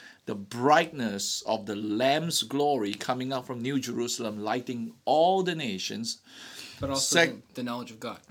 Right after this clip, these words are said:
Speaker 1: Also the knowledge of God, also about morality, also about no darkness, no wickedness, no sin.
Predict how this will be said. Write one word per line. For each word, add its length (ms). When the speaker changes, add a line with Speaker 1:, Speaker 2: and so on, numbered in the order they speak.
Speaker 1:
Also 400
the 100
knowledge 340
of 120
God, 260
also 460
about 300
morality, 800
also 440
about 260
no 220
darkness, 720
no 160
wickedness, 800
no 160
sin. 600